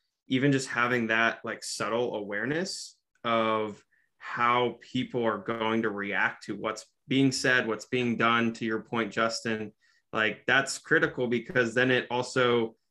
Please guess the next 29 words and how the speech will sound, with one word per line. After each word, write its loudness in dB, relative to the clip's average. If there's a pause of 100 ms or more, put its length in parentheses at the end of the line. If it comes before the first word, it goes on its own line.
(260)
might 0
change 0
how 2
you 0
go 0
about -4
it, -12 (240)
uh, 0
because 0
you -4 (180)
know 6
a 6
little 4
bit 0
more 0
context. -10
Um, 0
Christina, 2
in, 2
in, 0 (380)
in 0
your 6
space 0
and, -4
and -4
how 0
you're 4
trying -2
to -14